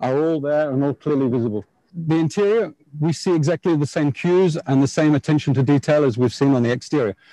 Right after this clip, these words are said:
So tough sections, solid sections, functional. We have lots of storage in the vehicle. The center is formed into a triangle, so everything falls to hand. We have a very large touch screen. We have the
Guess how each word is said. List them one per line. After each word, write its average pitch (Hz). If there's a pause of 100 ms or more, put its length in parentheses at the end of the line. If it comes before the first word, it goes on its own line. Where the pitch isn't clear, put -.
So - (100)
tough 180
sections, 143
solid 160
sections, 123
functional. 147 (260)
We 127
have 120
lots 143
of 127
storage 151
in 131
the 135
vehicle. 135 (420)
The 139
center 196 (200)
is 143
formed 170
into 151
a 143
triangle, 131
so -
everything 147
falls 151 (180)
to 143
hand. 120 (260)
We 127
have 123
a 110
very 131
large 135 (300)
touch 143
screen. 208 (600)
We 143
have 135
the 131